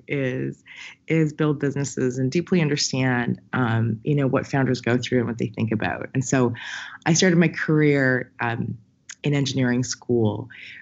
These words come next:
was by the time I had graduated, figured out that worldwide supply of sturgeon caviar of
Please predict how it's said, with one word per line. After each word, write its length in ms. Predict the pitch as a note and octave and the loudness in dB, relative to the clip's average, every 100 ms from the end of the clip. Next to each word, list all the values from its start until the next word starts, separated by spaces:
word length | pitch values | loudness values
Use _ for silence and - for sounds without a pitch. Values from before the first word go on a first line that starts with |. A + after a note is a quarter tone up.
| - D#3 | -6 2
was 380 | D#3 D3 C#3 | 6 6 4
by 160 | - D#3 | 0 4
the 100 | D#3+ | 4
time 240 | - F3+ | 4 4
I 40 | F3+ | 6
had 180 | E3 F3 | 4 4
graduated, 480 | C3+ C3 C#3 C3 | 0 2 2 0
figured 320 | A#2+ C#3 C#3 C3+ | 0 0 2 2
out 140 | C3 | 0
that 240 | C3 - | -2 -4
worldwide 640 | D3 C#3+ D#3+ E3+ E3 D#3+ - | -2 0 2 2 0 -2 -2
supply 560 | - - B2+ B2 B2 - | -12 -6 -2 0 -2 -4
of 140 | - | -2
sturgeon 640 | - - - D3 C#3+ D3+ | 0 2 4 4 4 -2
caviar 800 | C3+ - - D3+ C3+ G#2+ - F3+ | -2 -6 -2 2 4 4 2 -6
of 140 | - | -10